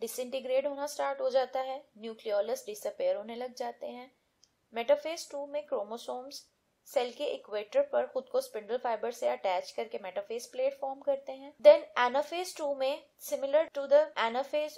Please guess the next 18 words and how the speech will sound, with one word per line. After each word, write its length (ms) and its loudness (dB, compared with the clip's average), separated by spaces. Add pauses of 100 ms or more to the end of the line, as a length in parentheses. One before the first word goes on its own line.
(100)
of 180 2
mitosis, 640 -4 (360)
chromatids, 680 -2 (460)
they 80 2 (100)
get 240 6
separate 540 2
from 220 -4 (160)
each 240 -12
other 160 -6 (440)
and 260 -10
move 240 -10
to 140 -8
the 60 4 (140)
opposite 480 -4
poles 300 -6
of 80 -12
the 160 -2
cell। 240 -6